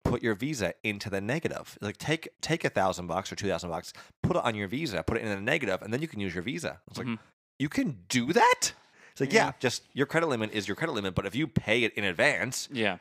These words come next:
Speaker 1: Visa doesn't care."
Speaker 2: Yeah, they don't like you doing that, but you can do it.
Speaker 1: But it doesn't matter.
Speaker 2: Yeah.
Speaker 1: So that's what I did.
Speaker 2: Mm-hmm.
Speaker 1: So I put,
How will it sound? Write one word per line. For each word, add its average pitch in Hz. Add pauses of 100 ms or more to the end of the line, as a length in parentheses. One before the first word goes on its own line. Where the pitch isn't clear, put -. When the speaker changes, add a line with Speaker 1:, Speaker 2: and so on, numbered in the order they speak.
Speaker 1:
Visa 151
doesn't 95
care." 135 (120)
Speaker 2:
Yeah, 120
they 131
don't 147
like 131
you 120
doing 98
that, 90
but 120
you 107
can 101
do 107
it. 92 (280)
Speaker 1:
But 113
it 113
doesn't 120
matter. 135
Speaker 2:
Yeah. 131 (380)
Speaker 1:
So 156
that's 180
what 170
I 170
did. - (260)
Speaker 2:
Mm-hmm. 123
Speaker 1:
So -
I 120
put, 190